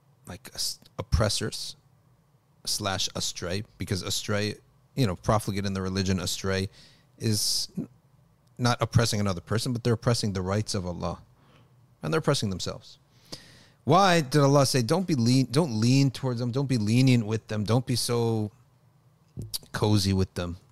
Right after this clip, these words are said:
Why? Because the f-, a, a flare may get you. Don't so, come so close to a fire, because fire spits stuff out sometimes, unpredictably. And that's what happens.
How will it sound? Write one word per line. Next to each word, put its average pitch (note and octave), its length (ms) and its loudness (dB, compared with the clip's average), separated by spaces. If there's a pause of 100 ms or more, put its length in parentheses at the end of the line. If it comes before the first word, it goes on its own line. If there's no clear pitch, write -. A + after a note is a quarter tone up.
(800)
Why? D3 340 4 (280)
Because B2+ 260 -4
the - 120 -8
f-, - 200 -12 (420)
a, B2 200 -8
a B2 60 -8
flare D#3+ 580 -2
may G2+ 180 0
get E2+ 260 -6
you. - 100 -16 (1300)
Don't A3+ 220 6
so, G#3 220 4
come F#3 320 4
so F3 240 4
close D#3+ 480 4
to D3+ 200 4
a C3 60 4
fire, D3+ 600 6 (260)
because C3+ 240 2
fire E3+ 260 4
spits - 360 0
stuff - 240 -2
out B2+ 240 -2
sometimes, - 600 -12 (840)
unpredictably. C3+ 840 2 (2250)
And A#2 300 2
that's - 520 0
what G2+ 240 -4
happens. - 540 -10